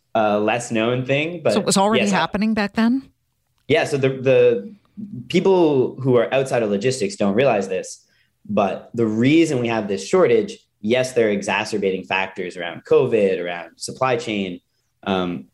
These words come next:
Speaker 1: but it's been, the seeds of this have been coming for a long time. Um, and the cause is that the driver population really isn't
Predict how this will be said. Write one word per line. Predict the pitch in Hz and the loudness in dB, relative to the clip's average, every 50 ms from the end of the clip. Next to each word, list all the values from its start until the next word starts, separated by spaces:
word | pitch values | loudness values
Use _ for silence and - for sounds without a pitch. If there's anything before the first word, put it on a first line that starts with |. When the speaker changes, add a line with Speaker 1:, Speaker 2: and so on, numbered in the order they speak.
| _ _ - | _ _ -6
Speaker 1:
but | 127 113 101 127 113 107 - - - - - | -4 -2 0 0 -2 -2 -6 -10 -8 -2 0
it's | 160 170 165 - | 0 0 0 -2
been, | - 214 208 190 147 127 113 107 101 92 - - _ _ _ _ | 0 2 2 2 2 2 0 0 -2 -4 -6 -10 _ _ _ _
the | - 104 104 101 95 92 - | -2 2 2 2 2 2 -2
seeds | - - - 175 175 185 170 139 | -6 -6 -2 0 0 2 2 2
of | 131 110 | 0 0
this | 117 110 - | 0 -2 -4
have | 113 101 | -6 -6
been | 101 104 101 98 92 82 - | -4 -4 -4 -4 -4 -8 -10
coming | - - 117 113 113 110 104 | -6 -4 0 0 0 0 0
for | 104 101 | 0 0
a | 92 | 0
long | 90 92 95 95 92 92 92 90 | 0 0 -2 -2 -2 -4 -6 -10
time. | - - 80 71 - - _ _ _ _ _ _ _ _ _ _ _ - | -12 -12 -12 -12 -12 -16 _ _ _ _ _ _ _ _ _ _ _ -4
Um, | 104 98 95 92 90 90 90 87 - - - _ - | -2 -2 -2 -2 -4 -6 -8 -8 -10 -14 -14 _ -4
and | 113 113 110 104 | -2 0 0 2
the | 104 104 104 - - _ _ | 2 0 0 -2 -10 _ _
cause | - - 123 120 135 147 147 139 127 | -8 -4 0 0 2 2 2 0 -2
is | - 113 113 104 101 | -2 -4 -4 -4 -4
that | 98 98 95 95 87 - - - - _ _ _ _ _ _ _ - | -4 -4 -2 -4 -4 -8 -12 -18 -20 _ _ _ _ _ _ _ -10
the | - 98 104 98 95 92 | -4 0 0 2 2 0
driver | 92 - - 107 113 101 107 117 117 127 | -2 -4 -2 -2 0 0 0 -2 -2 -2
population | 117 117 120 107 101 110 104 101 101 101 101 - 107 92 92 90 90 - _ _ _ _ _ _ - | -2 -2 -2 -4 -2 -2 -2 0 0 -2 -2 -4 -6 -6 -6 -8 -12 -14 _ _ _ _ _ _ -8
really | 110 110 113 143 175 180 185 165 - - - | -4 0 2 2 2 2 2 0 -2 -2 -2
isn't | 127 120 117 131 135 131 123 127 | -2 0 0 0 0 -2 -2 -4